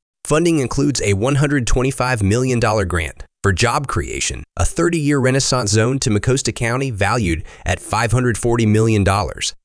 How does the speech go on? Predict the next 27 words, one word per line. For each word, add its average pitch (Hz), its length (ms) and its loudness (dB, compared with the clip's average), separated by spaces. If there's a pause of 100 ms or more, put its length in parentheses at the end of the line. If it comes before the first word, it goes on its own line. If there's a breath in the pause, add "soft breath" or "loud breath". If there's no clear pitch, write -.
(160)
and 95 120 0
a 90 60 -2
fifty 160 440 -2
million 117 460 4
dollar 101 260 2
performance-based 90 840 0
grant. - 400 -6 (340)
Michigan 170 360 2
lawmakers 113 560 2
questioned 120 500 2
why 92 240 2
Goshen 113 440 2
allegedly 110 540 2
planned 110 380 2
to 104 100 2
withdraw 95 480 2
about 85 260 0
seven 117 400 0
hundred 110 320 2
fifteen 117 540 0
thousand 113 500 0
gallons 101 420 0
of 85 80 0
Michigan 85 420 0
groundwater 82 520 0
per 80 120 0
day. - 320 -4